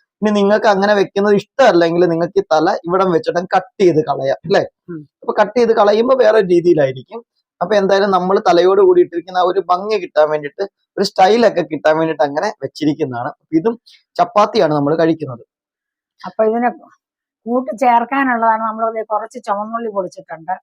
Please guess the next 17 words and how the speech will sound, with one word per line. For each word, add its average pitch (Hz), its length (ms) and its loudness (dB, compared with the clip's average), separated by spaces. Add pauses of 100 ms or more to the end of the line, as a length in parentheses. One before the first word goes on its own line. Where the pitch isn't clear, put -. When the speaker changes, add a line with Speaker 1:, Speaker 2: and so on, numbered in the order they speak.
(340)
Speaker 2:
ചെറിയ 254 320 0
രണ്ട് 214 280 -2
കഷ്ണം 202 280 -6
ഇഞ്ചി 190 320 -10
എടുത്തിട്ടുണ്ട്, 165 580 -10 (440)
ഒരു 240 120 0
അഞ്ചെട്ട് 233 400 -4
പത്ത് 240 260 -2
കൂട്ടം 220 280 -4
വെളുത്തുള്ളിയുണ്ട്, 190 840 -6 (140)
ചെറിയ 269 400 0
രണ്ട് 214 300 -4
തക്കാളി, 180 360 -6
അതിന്റെ 202 360 -12
തൊലിയൊക്കെ 214 500 -2
ചെത്തി 185 480 -8
കഴുകി 190 460 -6